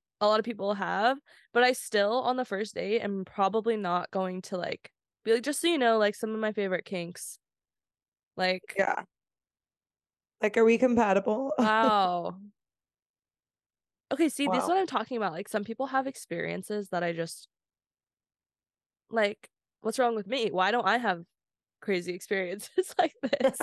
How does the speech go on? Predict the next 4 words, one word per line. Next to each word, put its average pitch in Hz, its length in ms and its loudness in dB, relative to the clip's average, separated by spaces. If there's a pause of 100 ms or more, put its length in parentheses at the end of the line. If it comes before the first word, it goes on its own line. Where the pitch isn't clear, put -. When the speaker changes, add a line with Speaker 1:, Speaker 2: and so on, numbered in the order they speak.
(280)
Speaker 2:
<laughs> - 1200 -4
Are 233 100 4
you 233 120 6
complaining, 226 800 2